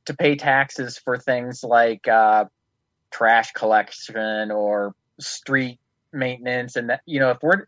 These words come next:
if we're d-, entering into those things voluntarily, then what happens? What do we do with that neighbor who doesn't want to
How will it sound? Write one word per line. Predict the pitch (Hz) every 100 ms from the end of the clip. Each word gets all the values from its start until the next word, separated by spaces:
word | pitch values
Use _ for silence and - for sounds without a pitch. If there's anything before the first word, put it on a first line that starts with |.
| -
if | - 143
we're | 170 190 151 -
d-, | 147 _ -
entering | 147 143 143
into | 147 160 165
those | 165 151
things | 156 143 117
voluntarily, | 98 107 117 117 107 104 113 170 196 226 214 _ _ _ _ _ _ _ _ _ -
then | 139 160 165 165 160 160 160 _ _ _ _ _ _ _ _
what | 156 151 196 208
happens? | 208 208 190 180 165 - _ _ _ _ _
What | 175
do | 277
we | 240
do | 220
with | 202
that | 202 170
neighbor | 156 160 156 139
who | 143
doesn't | 135 143 147 151
want | 123 123 127 127
to | - 120 113 107 107